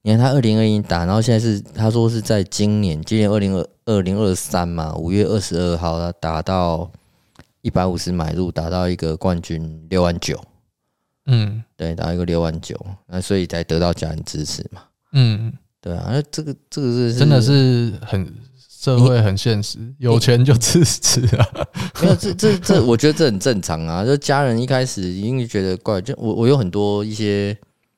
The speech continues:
Speaker 1: 一些朋友，他可能唱歌就走，诶，其实应该很多人看到那种明星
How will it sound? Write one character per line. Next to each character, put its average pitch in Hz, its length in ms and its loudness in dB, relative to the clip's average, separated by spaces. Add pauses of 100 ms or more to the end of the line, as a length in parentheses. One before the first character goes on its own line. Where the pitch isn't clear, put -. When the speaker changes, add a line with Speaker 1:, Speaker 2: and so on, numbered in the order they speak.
(100)
Speaker 1:
一 113 80 -2
些 110 80 4
朋 90 160 -4
友， 82 140 -4
他 92 120 -4
可 90 60 -4
能 82 260 -6
唱 90 280 -6
歌 80 200 -6
就 98 140 0
走， 82 400 -4 (300)
诶， 165 160 -2
其 - 120 -2
实 180 60 2
应 214 100 2
该 220 160 4
很 92 280 0
多 147 240 4
人 104 180 0
看 143 180 -4
到 131 120 -2
那 127 60 0
种 120 120 -2
明 98 260 -2
星 127 360 -2